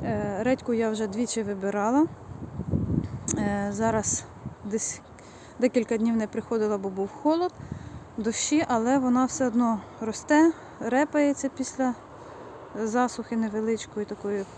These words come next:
кілька сухих днів, дощ і починає тріскатись. Один ряд я вже вибрала редьку, зараз я в пакетик складу, бо вона переростає і ще трішки почне стрілкуватися. Краще її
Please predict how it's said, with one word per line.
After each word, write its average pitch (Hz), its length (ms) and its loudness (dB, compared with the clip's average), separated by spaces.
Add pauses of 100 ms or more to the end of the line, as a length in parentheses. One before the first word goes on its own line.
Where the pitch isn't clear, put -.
(160)
кілька 226 240 -2
сухих 214 420 -2
днів, 311 280 8 (200)
дощ 254 380 0
і 214 100 -2
починає 220 520 -4
тріскатись. 202 680 -8 (1900)
Один 269 340 6
ряд 233 240 2
я 226 140 0
вже 214 240 -2
вибрала 247 540 0
редьку, 202 440 -6
зараз 208 400 -4
я 202 80 -4
в - 20 -8
пакетик 208 520 -6
складу, 220 460 -2
бо 220 160 0
вона 220 420 0
переростає 226 800 0
і - 40 -4
ще - 160 -4
трішки 226 520 -4
почне 220 380 -2
стрілкуватися. 202 1040 -4
Краще 214 300 -6
її 202 240 -4